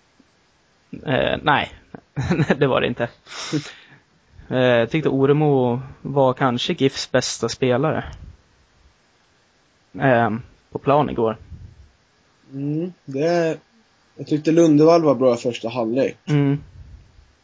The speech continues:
Speaker 2: Men det var ju kan-, många som var bra i första halvlek.
Speaker 1: Ja, man får ju ta med att, eh, Oremo såg sådär, eh, nästan tvåtusen sju,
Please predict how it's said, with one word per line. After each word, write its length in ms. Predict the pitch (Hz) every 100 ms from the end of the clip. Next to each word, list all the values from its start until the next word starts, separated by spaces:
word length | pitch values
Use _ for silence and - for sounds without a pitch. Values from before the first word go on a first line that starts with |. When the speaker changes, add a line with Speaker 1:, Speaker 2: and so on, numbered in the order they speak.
| _ _ _
Speaker 2:
Men 140 | 123 120
det 80 |
var 160 | 127 127
ju 140 | 117
kan-, 360 | 110 123 113 104
många 300 | 120 113 123
som 120 | 131
var 60 | 101
bra 160 | 101
i 120 | 101 101
första 180 | -
halvlek. 300 | 104 92 87 - - - - - - - - - - - - _ -
Speaker 1:
Ja, 360 | 185 160 185 - - -
man 180 | - 147
får 140 | 156 156
ju 240 | 147 147
ta 280 | - - 156
med 280 | 170 151 131
att, 140 | 127
eh, 80 | 139 131 123
Oremo 420 | 139 143 151 139
såg 240 | 127 135 127
sådär, 640 | 131 127 123 123 123 127 131 - - - - _ _
eh, 80 | 147 131 -
nästan 340 | 147 131 135 131
tvåtusen 480 | - 135 - 143
sju, 380 | 131 147 135 131